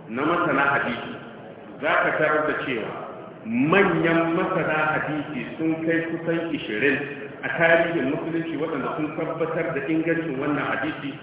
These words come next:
daga manzon Allah sallallahu alaihi wa sallam. Wani malamin yana cewa hadisin ingantacce ne, wani malamin yana cewa hadisin yana da kyau. Mafi yawa na masana hadisi suna inganta wannan hadisi.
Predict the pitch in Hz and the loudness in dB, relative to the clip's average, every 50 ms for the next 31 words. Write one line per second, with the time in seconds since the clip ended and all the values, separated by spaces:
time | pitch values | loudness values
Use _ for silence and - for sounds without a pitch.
0 | - - 127 135 139 131 123 117 113 110 117 117 117 120 113 107 98 - - - | -14 -6 -2 0 0 2 2 0 0 -2 -2 -4 -2 -2 -4 -4 -4 -6 -8 -10
1 | - - - - - - 139 127 - 120 123 139 139 123 - 123 113 113 113 113 | -10 -12 -14 -14 -8 -6 -4 -2 -2 -2 0 0 0 0 0 0 0 0 -2 -2
2 | - 101 98 110 110 107 98 90 - - - - - - - - - 107 120 139 | -2 -4 -6 -6 -6 -6 -6 -6 -8 -8 -10 -12 -12 -14 -16 -14 -8 -4 0 2
3 | 147 156 160 160 160 160 - 139 135 135 147 135 131 127 131 139 139 123 127 127 | 2 4 4 4 4 4 4 2 0 0 0 -2 -2 -2 -4 -4 -2 0 0 2
4 | 127 127 127 123 - 127 123 - 151 156 - - 143 143 - 135 127 120 117 117 | 2 0 0 -2 -2 -2 -2 -2 -2 -2 -2 -2 -4 -4 -4 -4 -4 -4 -4 -6
5 | 107 120 120 151 156 - - 170 156 143 120 - - - - - - 131 151 165 | -6 -4 -2 -2 -2 -2 0 0 0 0 -2 -4 -6 -8 -10 -8 -4 -2 0 2
6 | 160 165 165 165 160 151 147 165 160 143 160 160 160 - 165 165 165 151 - - | 4 4 4 4 4 4 2 2 2 0 -2 -4 -2 0 2 2 2 2 0 0
7 | 156 147 147 143 143 139 - 156 165 165 165 160 156 151 143 - - - - 131 | 0 0 0 0 0 -2 -2 -2 -2 -2 0 0 0 0 -2 -4 -6 -6 -2 0
8 | 160 165 170 156 - - - - 175 143 110 - - - - - - - - - | 2 4 4 4 4 2 2 0 0 0 -2 -2 -6 -8 -10 -12 -12 -14 -14 -16
9 | - - - - 120 127 143 165 196 202 202 202 185 170 165 160 170 180 190 196 | -16 -16 -12 -8 -6 -4 2 4 6 6 6 6 4 4 2 4 6 8 8 8
10 | 190 180 151 - - - - - - 139 147 165 180 185 208 220 214 214 208 180 | 8 8 6 6 4 2 0 -2 -2 -2 -2 0 2 2 4 4 4 4 4 4
11 | 170 175 180 180 180 - 170 170 170 165 143 135 - - 175 165 147 - - 175 | 4 4 4 4 2 2 0 -2 -2 -4 -4 -6 -6 -6 -4 -2 -2 0 0 0
12 | 170 151 143 - - 131 139 143 139 123 135 - - 113 - - - | 0 0 0 0 -2 -2 -2 -2 -2 -2 -2 -4 -4 -6 -8 -10 -12